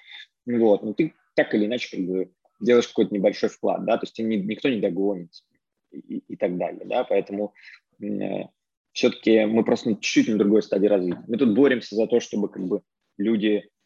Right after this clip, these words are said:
э, понимали, что оставить чаевые за хороший сервис — это нормально.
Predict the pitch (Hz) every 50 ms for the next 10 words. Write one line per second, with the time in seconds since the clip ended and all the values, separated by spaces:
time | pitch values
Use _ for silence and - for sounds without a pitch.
0 | _ _ _ _ _ _ - 104 101 98 - _ 117 117 110 110 107 113 117 113
1 | 101 98 - - - 104 107 - 110 110 - - _ 117 113 107 104 92 - -
2 | - - 113 101 98 104 107 110 101 92 82 85 104 92 - 107 107 107 101 -
3 | - - - - 190 196 185 127 - - - 104 - 104 98 104 107 107 104 101
4 | 98 92 87 82